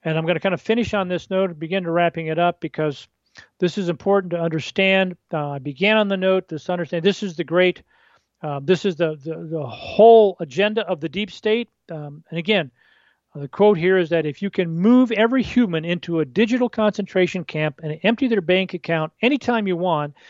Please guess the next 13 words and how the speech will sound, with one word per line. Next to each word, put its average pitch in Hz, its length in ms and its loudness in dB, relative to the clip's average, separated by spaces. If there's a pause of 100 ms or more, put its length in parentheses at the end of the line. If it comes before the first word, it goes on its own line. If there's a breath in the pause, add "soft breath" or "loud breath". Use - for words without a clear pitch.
(120 soft breath)
and 160 140 -8
tell 254 200 4
them 247 160 4
what 214 180 0
they 185 120 0
can 233 260 -2
and 208 80 -4
cannot 190 280 -2
spend 185 340 -2
money 190 260 0
on, 147 280 -6 (260)
money 208 220 0
on, 151 180 0